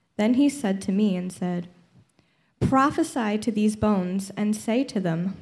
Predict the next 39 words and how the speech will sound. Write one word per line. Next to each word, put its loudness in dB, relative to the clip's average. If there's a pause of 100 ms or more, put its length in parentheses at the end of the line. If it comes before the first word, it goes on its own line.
(100)
'Dry 2
bones, 2
hear 0
the 2
word 4
of 0
the 2
Lord. 0 (340)
This 0
is -4
what -2
the 0
sovereign 2
Lord 2
says -2
to -4
these -4
bones. -2 (800)
I 2
will 4
make 0
breath -2
enter -2
you, -2 (320)
and 2
you 2
will 2
come -2
to -6
life. -4 (600)
I 2
will -2
attach -4
tendons 2
to -6
you 2 (220)
and 4
make -2
flesh 0